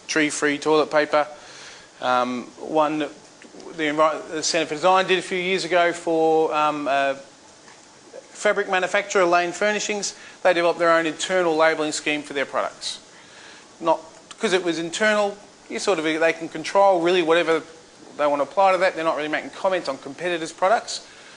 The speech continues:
although they are making comment on some of the, sort of, I suppose, the materials that are coming into, um, uh,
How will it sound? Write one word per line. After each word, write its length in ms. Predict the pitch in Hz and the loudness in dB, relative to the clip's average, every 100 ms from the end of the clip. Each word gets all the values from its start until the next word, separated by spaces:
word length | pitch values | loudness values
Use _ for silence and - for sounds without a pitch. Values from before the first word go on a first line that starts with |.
| - - | -20 -4
although 220 | 143 151 147 | 0 2 4
they 80 | |
are 120 | 151 143 | 4 4
making 260 | 143 131 | 2 -2
comment 260 | 143 143 131 | -6 -4 -4
on 100 | 131 | -4
some 160 | 147 | -6
of 60 | 139 | -4
the, 220 | 127 123 | -2 -4
sort 240 | - - 135 | -6 -6 -6
of, 60 | |
I 40 | 120 | -4
suppose, 240 | 139 135 | -4 -4
the 60 | 131 | -6
materials 440 | 127 - 190 147 | -6 0 2 2
that 60 | 131 | 0
are 40 | |
coming 280 | 123 135 139 | 0 -2 0
into, 540 | 135 135 135 131 127 | -4 -6 -6 -6 -2
um, 240 | 123 127 123 - - - - - - - | -2 -2 -10 -18 -20 -20 -20 -20 -20 -8
uh, 540 | 123 120 120 120 120 | -2 0 2 2 0